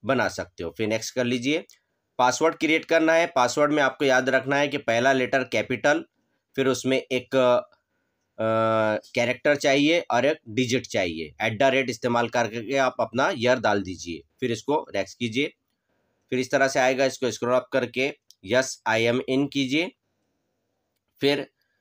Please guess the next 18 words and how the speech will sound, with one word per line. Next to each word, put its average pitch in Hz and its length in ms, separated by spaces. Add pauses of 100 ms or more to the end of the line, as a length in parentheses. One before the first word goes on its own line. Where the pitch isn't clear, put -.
(180)
यहाँ 123 360
आपका 131 460 (460)
रिव्यूज 123 280
देगा, 127 320
आपका 123 240
नाम, 117 300
ईमेल 117 280
आईडी, 107 260
उसको 120 300
ओके 107 160
कर 117 180
दीजिए। 131 440 (440)
फिर 120 120
इस 117 140
तरह 123 180
से 127 140
आएगा 127 420 (380)
टर्म्स, 123 420